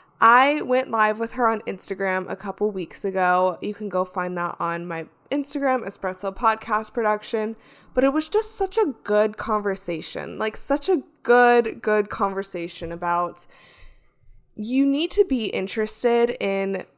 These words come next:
of course, your guest, but you also have to be ready to ask them new questions. So maybe you come up with a list of five, ten, whatever, however many questions, but you need to be open to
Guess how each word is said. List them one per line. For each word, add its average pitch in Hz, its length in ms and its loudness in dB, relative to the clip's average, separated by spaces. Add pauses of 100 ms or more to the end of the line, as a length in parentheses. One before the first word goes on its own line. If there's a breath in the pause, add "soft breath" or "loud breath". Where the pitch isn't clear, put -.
of - 180 -4
course, 208 520 2
your 185 180 -4
guest, 214 500 0
but 202 160 -4
you - 160 -10
also 247 340 2
have 247 300 -4
to 233 140 -4
be 196 220 -6
ready 185 420 -2
to 190 320 -4
ask 175 300 -2
them 190 200 -2
new 180 160 -2
questions. - 720 -8
So 196 440 0 (360 loud breath)
maybe 208 240 -2
you 254 120 -2
come 247 240 -4
up 233 160 0
with 208 120 -4
a 196 60 2
list 190 420 0
of 180 140 -4
five, 185 420 2
ten, 175 720 -4
whatever, 214 440 6
however 254 460 6
many 208 200 0
questions, 165 800 -6 (960)
but 254 140 2
you 262 120 0
need 277 140 0
to 269 80 0
be 302 160 2
open 214 440 2
to 185 540 2